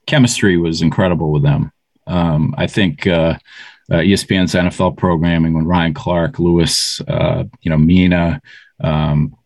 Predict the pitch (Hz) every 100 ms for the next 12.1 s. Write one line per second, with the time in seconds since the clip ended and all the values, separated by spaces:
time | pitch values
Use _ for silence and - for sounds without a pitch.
0 | _ _ _ - 98 98 92 90 95 98
1 | 85 80 90 98 - 90 82 82 78 80
2 | 78 85 82 80 90 85 73 - - 95
3 | 82 76 - 87 80 104 117 98 - 85
4 | 71 87 80 - 92 82 85 92 98 90
5 | 92 80 - 76 - 104 85 82 78 87
6 | 87 80 80 73 78 78 76 73 85 78
7 | 78 - 82 73 - - - - 95 98
8 | 95 87 85 85 87 - - 90 85 78
9 | 73 - 98 80 - 82 82 80 - 82
10 | 73 73 78 73 90 76 147 123 92 73
11 | - 123 92 78 95 90 87 87 87 85